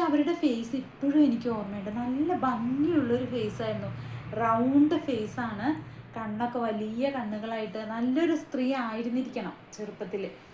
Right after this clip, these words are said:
അപ്പോൾ അവര് കൗതുകത്തോടെ നോക്കിയിരിക്കുന്നത്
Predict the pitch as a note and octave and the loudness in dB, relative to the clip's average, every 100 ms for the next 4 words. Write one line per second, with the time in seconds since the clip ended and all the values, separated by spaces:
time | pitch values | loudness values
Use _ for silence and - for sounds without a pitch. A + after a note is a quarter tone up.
0 | - - - B3 E4+ D#4+ D4 E4+ A4+ A#4 | -20 -20 -14 -6 0 4 4 4 4 4
1 | D#4 B3+ C4 C4 C4+ C4 C4+ C#4+ D4 C#4+ | 4 2 2 0 2 0 4 4 6 4
2 | A#3 G#3+ B3+ A3 F#3+ G#3+ G#3 B3+ | 4 0 -2 -4 -4 -6 -2 0